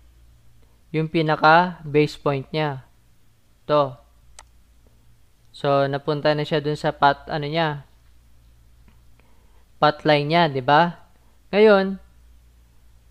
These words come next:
halimbawa, ah, gusto nyo siyang, ano, bawasan, nadadamihan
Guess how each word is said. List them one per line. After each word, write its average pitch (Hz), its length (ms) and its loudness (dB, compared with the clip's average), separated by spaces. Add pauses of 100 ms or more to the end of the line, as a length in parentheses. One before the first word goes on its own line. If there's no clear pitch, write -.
(340)
halimbawa, 165 800 2 (240)
ah, 139 960 -2 (480)
gusto 156 400 -4
nyo 175 240 0
siyang, 170 320 -2
ano, 175 320 0
bawasan, 147 800 4
nadadamihan 139 640 -2